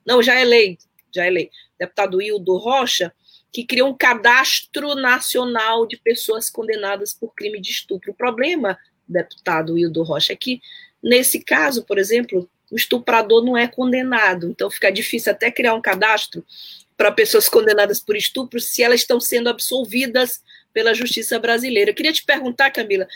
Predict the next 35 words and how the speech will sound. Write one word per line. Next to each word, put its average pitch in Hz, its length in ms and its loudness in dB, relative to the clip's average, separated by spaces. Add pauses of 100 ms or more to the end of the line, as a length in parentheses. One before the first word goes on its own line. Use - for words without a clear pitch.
(280)
assim, 214 520 -2
é, 202 480 4
a 190 80 2
gente 247 260 -4
tá 254 160 -4
falando, 247 420 -2
claro, 220 440 -2
de 202 100 -10
um 220 80 -8
direito 214 440 -2
humano, 208 440 -4
de 180 80 -10
dire-, 196 340 -4
de 180 120 -10
um 196 80 -8
direito 185 400 0
humano, 190 380 -4
tá 190 120 -8
falando 190 320 -6
de 185 80 -8
uma 196 140 -6
situação 196 500 -4 (340)
grave, 196 520 2 (260)
mas 240 260 2
existem 262 380 0
as 277 220 2
teses, 233 560 2
assim, 226 500 -2 (500)
é, 180 320 4
tem 214 220 -2
tese 214 420 2
de 208 160 -4
um 220 40 0
general, 208 720 4 (800)
é, 170 720 2